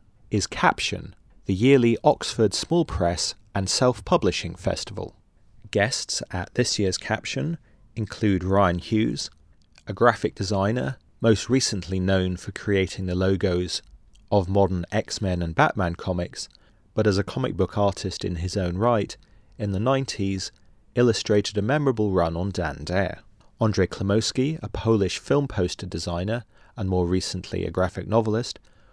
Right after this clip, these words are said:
will also be in attendance with his partner Danusia Szabel, who together have illustrated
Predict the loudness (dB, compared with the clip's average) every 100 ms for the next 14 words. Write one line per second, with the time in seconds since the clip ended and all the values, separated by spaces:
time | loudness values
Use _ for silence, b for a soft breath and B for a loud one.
0 | b -4 2 2 2 0 2 0 0 -2
1 | -4 -2 -4 -6 -4 -2 -2 -2 2 2
2 | 2 -4 -2 -2 -2 -4 -2 2 2 2
3 | -4 -6 b b b -2 0 2 2 4
4 | 4 0 -2 -4 -2 0 0 0 0 0
5 | 0 -8